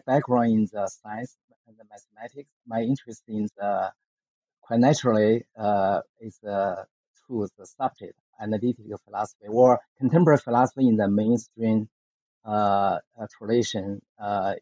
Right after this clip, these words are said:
in the English-speaking country. So it's, uh, I, uh, uh, I went to the graduate study on, um, focus on, uh, analytic philosophy or contemporary philosophy in the mainstream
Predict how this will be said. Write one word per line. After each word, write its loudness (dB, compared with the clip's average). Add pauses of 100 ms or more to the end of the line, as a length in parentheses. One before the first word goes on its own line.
in -20
the -8
English-speaking -6 (160)
country. -6 (600)
So 2
it's, 6
uh, 6 (180)
I, 6
uh, 0 (520)
uh, -6 (640)
I 0 (360)
went -10
to -16
the -10
graduate -2
study -2 (180)
on, -4
um, -8 (960)
focus 0
on, 0
uh, -2 (140)
analytic -4 (200)
philosophy -6
or -2
contemporary -6
philosophy -12
in -8
the -6
mainstream -8